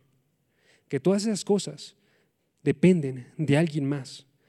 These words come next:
Puedes observar absolutamente que todo lo recibiste, que todo esto proviene más bien de Dios y que Dios, que es el que no depende de nada ni de nadie para existir, es el único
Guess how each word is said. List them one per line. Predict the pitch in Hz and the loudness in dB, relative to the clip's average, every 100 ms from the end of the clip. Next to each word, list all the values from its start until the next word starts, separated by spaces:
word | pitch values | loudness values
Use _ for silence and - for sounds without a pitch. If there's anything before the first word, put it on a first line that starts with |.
| _ _ - | _ _ -2
Puedes | 170 202 | 0 0
observar | 190 165 151 185 | 0 0 2 0
absolutamente | 185 170 175 175 175 147 | 0 0 0 2 0 -2
que | 143 | -8
todo | - 170 175 156 | -4 -2 2 2
lo | 139 | 2
recibiste, | 127 131 135 135 190 - _ _ _ _ - | 0 -6 -10 -10 -12 -14 _ _ _ _ -10
que | 135 | -10
todo | - 190 180 170 | 2 4 6 6
esto | 190 - - - _ _ _ | 6 2 -12 -16 _ _ _
proviene | - 139 131 175 170 | -2 -2 0 -2 0
más | 135 147 135 | 0 -2 -2
bien | 156 160 143 - _ _ - | 0 2 0 -6 _ _ -2
de | 139 | 0
Dios | 143 170 160 - - _ _ _ _ - | 6 4 4 -2 -12 _ _ _ _ -6
y | 160 | 0
que | 160 | 0
Dios, | 143 165 226 - | 4 8 8 8
que | 180 | 2
es | |
el | 202 - | 2 4
que | 156 | 6
no | 175 | 8
depende | 190 180 185 196 180 | 6 6 6 6 4
de | 147 | 2
nada | 143 180 151 147 - - | 4 2 0 -8 -16 0
ni | 165 | 2
de | 135 139 | 4 4
nadie | 160 160 143 143 _ _ - | 4 2 -2 -10 _ _ -4
para | 143 | -2
existir, | 135 135 - 151 | -2 -6 -4 -2
es | 165 160 | 0 2
el | 165 | 4
único | 202 190 - | 4 2 -6